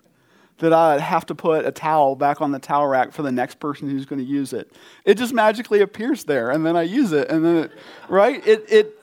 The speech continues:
it has never occurred to me from the beginning of my life to last Wednesday or whenever it was.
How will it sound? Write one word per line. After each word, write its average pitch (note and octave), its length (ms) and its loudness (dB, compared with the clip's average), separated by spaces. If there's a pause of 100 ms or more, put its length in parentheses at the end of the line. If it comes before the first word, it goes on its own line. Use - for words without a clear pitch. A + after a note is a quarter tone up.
(120)
it A3 140 0
has G#3+ 220 -4
never G#3+ 640 0
occurred G#3+ 360 -2
to G3 80 -4
me D#3 320 -6
from F#3 200 -6
the E3 80 -2
beginning D#3+ 560 -2
of A#3 80 2
my A3 180 4
life F#3+ 440 0
to D#3 180 0 (200)
last E3+ 480 0 (640)
Wednesday D3+ 640 0
or C3+ 140 -2
whenever C#3+ 360 -4
it G#2 60 -8
was. B2 480 -4